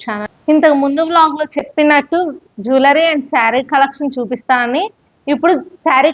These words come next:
కలెక్షన్ చూపిస్తున్నా. ఇవి నా ఫేవరెట్స్ and బాగా ఏదైతే నచ్చాయో, ఏవైతే సెంటిమెంటో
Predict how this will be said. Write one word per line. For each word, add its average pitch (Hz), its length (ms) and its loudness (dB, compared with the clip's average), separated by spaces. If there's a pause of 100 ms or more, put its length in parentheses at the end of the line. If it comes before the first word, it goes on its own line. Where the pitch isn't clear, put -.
కలెక్షన్ 302 400 -2
చూపిస్తున్నా. 254 540 -4 (760)
ఇవి 320 140 2 (140)
నా 269 40 2 (220)
ఫేవరెట్స్ 294 640 0
and 262 140 -6 (140)
బాగా 247 280 2 (180)
ఏదైతే 269 440 -2
నచ్చాయో, 262 480 2 (180)
ఏవైతే 262 360 -4 (100)
సెంటిమెంటో 269 640 -2